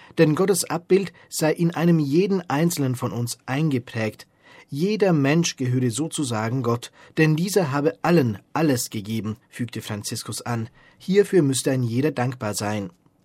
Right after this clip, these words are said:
Hiermit verbunden sei auch der Aufruf an alle Gläubigen, sich in der Welt zu engagieren, ohne Gott sich entgegenzusetzen.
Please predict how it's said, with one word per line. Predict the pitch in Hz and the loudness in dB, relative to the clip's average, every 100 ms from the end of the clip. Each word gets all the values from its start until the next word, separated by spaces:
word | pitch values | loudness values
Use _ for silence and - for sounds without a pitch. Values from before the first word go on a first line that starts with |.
| _ | _
Hiermit | 202 208 190 | 0 2 2
verbunden | - 143 127 175 185 185 175 - - | 0 -2 4 4 4 0 -2 -8 -6
sei | - 131 | -2 -2
auch | 147 | -2
der | 151 131 | -4 -2
Aufruf | 147 160 160 135 | 0 0 -2 -4
an | 117 - | -6 -2
alle | 170 170 | 2 2
Gläubigen, | 127 131 143 143 156 127 - | 4 2 4 4 2 0 -10
sich | - 185 175 | -8 -4 2
in | 170 | 4
der | 160 | 6
Welt | 120 123 - | 6 2 -2
zu | 156 | -6
engagieren, | 143 147 143 135 165 165 139 123 _ _ _ _ _ | -2 0 0 0 0 2 2 -2 _ _ _ _ _
ohne | 185 202 220 | 2 4 4
Gott | 139 147 - - | 4 4 2 -6
sich | 135 135 - | -2 -2 2
entgegenzusetzen. | 170 175 - 165 165 131 127 120 120 - 123 | 2 2 2 4 4 2 -2 0 0 0 -4